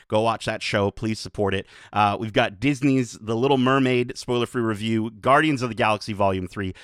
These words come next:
Fast Ten, and Star Wars Visions Volume two. Uh, if you're a fan of animation, Star Wars Visions Volume two, holy crap. Um, we also have a ton of interviews out now, like our most recent interview with Sophie Thatcher from The Boogeyman. You can catch our interviews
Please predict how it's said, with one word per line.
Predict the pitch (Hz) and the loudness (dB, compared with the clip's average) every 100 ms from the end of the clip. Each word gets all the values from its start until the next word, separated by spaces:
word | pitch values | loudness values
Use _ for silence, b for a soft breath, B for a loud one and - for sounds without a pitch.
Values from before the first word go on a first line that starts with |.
| B | B
Fast | - 139 143 - | -2 0 0 0
Ten, | 143 110 104 B B | -2 0 -2 B B
and | 98 | -6
Star | - 123 113 | -2 2 4
Wars | 110 101 | 2 2
Visions | 101 92 98 | 0 0 -4
Volume | 90 95 90 87 90 | 0 0 2 -2 -6
two. | - - 151 135 135 B B | -6 0 2 2 -2 B B
Uh, | 98 | -2
if | 98 | 0
you're | 123 | -2
a | 110 | 0
fan | 139 131 | 2 4
of | 127 | 4
animation, | 120 120 107 - 95 87 b b | 4 4 2 0 -4 -6 b b
Star | - 135 135 | 0 4 6
Wars | 123 98 | 4 2
Visions | 113 98 95 | 0 0 -4
Volume | 92 98 92 87 | -2 -2 -2 -6
two, | - 107 | -8 -8
holy | 82 135 98 | -4 -2 -2
crap. | 76 - 143 110 - - b b | -8 -6 -2 -2 -4 -18 b b
Um, | - 117 113 113 110 117 113 | 6 8 10 8 4 0 2
we | 151 | 4
also | 156 - | 4 2
have | 143 | 2
a | |
ton | 131 156 139 | 2 4 4
of | |
interviews | 127 127 127 123 | 4 4 2 4
out | 120 | 4
now, | 117 117 | 4 2
like | 107 | 2
our | 104 | 0
most | 104 - | 0 0
recent | 117 - 107 | -6 -2 -2
interview | 104 101 | 0 0
with | 95 | -2
Sophie | - 110 101 98 | -2 -4 -4 -6
Thatcher | - 120 - 120 107 B B | 0 0 2 -2 -2 B B
from | - 143 151 160 - | -2 2 4 2 -4
The | 107 92 90 | -10 -6 -6
Boogeyman. | 87 135 156 147 143 139 139 | 0 0 0 2 2 2 2
You | 120 | 0
can | 110 | -4
catch | 101 120 110 - | -4 -2 -2 -2
our | 104 | -4
interviews | 101 107 98 101 101 - | -2 -2 -2 -2 -2 -6